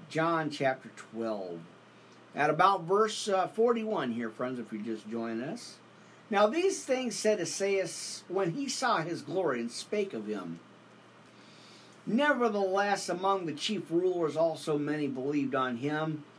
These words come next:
but, uh, because of the Pharisees, they did not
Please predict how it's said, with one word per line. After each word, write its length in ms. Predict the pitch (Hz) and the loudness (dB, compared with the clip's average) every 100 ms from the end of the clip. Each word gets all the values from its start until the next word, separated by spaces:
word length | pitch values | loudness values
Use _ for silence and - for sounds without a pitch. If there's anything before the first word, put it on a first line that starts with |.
| - | 0
but, 380 | 214 226 233 - - - - - - - - - | 4 4 4 -2 -16 -20 -20 -20 -20 -20 -20 -10
uh, 360 | 147 165 165 160 | -2 2 2 2
because 480 | 147 - 175 190 156 | 0 -2 0 0 -2
of 100 | 135 | -6
the 80 | |
Pharisees, 840 | 120 214 262 156 120 139 139 131 - | -2 0 0 0 -4 -6 -6 -6 -12
they 340 | - 127 180 202 | -14 -4 -2 -2
did 380 | 147 160 185 160 | -4 -2 -2 -2
not 680 | 165 196 240 143 139 - | -2 -2 0 0 -2 -8